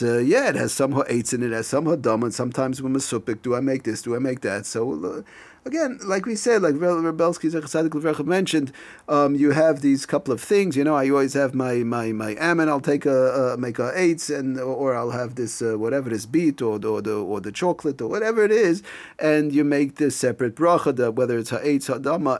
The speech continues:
and or the shahakol, or sometimes all three, whatever the case is, and then you're always in the clear. It's a very important thing to, concept to keep in mind,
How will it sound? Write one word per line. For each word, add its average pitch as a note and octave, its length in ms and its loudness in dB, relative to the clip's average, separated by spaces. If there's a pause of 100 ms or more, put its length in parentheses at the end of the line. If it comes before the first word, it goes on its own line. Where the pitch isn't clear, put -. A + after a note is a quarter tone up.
and B2+ 380 -4
or C#3+ 180 4
the B2 140 0
shahakol, D3+ 720 2 (1000)
or G2 100 -6
sometimes A2+ 440 -4
all B2+ 140 0
three, D#3+ 180 0
whatever E3 320 2
the D#3+ 80 -2
case E3+ 300 -2
is, G3+ 280 2 (320)
and D3+ 200 0
then D3 240 4
you're C#3 240 4
always G#2 580 0
in F#2 240 -8
the F#2 100 -6
clear. F#2+ 280 -8
It's F2+ 100 -12
a - 20 -14
very G2+ 160 -4
important B2+ 440 -4
thing B2+ 280 -2
to, G#2 280 -2
concept B2 480 -8
to A#2+ 80 -10
keep B2 240 -10
in A#2+ 120 -6
mind, B2 480 -2